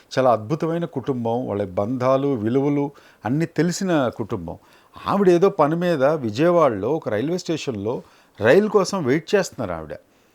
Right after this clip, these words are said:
వెయిట్ చేసేటప్పుడు ఎవరో యూట్యూబర్ చాలా దూరం నుండి, అసలు ఆవిడ పర్మిషన్ కూడా తీసుకోకుండా,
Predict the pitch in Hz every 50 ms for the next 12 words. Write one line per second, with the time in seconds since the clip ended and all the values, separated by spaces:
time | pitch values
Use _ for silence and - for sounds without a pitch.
0 | _ _ _ _ 139 180 220 208 - - 226 214 - 226 202 180 160 - - 127
1 | 107 113 156 190 165 135 143 175 185 208 208 202 180 180 170 - 180 170 135 170
2 | 170 180 165 - 151 147 143 123 107 135 160 165 175 165 170 160 151 147 - -
3 | 147 135 120 117 113 107 - 101 95 98 127 147 - 180 165 165 160 160 160 160
4 | - 139 127 - - 147 135 - 135 113 104 107 - -